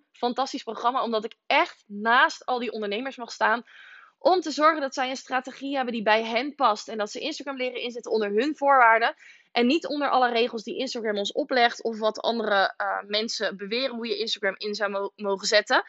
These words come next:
Ik vind dat je vooral altijd naar je eigen gevoel moet luisteren en dat geldt ook voor Instagram.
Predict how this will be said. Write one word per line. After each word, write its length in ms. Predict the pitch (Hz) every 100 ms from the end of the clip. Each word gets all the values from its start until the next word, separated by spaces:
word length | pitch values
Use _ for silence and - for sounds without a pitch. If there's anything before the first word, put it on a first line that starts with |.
| - - _
Ik 160 | - 262
vind 140 | 269
dat 100 | 262
je 80 | 226
vooral 400 | 226 240 277 -
altijd 580 | - 302 330 - 277 277
naar 120 | 262
je 60 | 247
eigen 300 | - 240 233
gevoel 260 | 208 254
moet 160 | 277 262
luisteren 560 | 226 220 214 214 226 285 - - - -
en 140 | 247
dat 140 | 233
geldt 240 | - 220 208
ook 240 | 220 214
voor 160 | - 214
Instagram. 520 | 214 208 202 196 220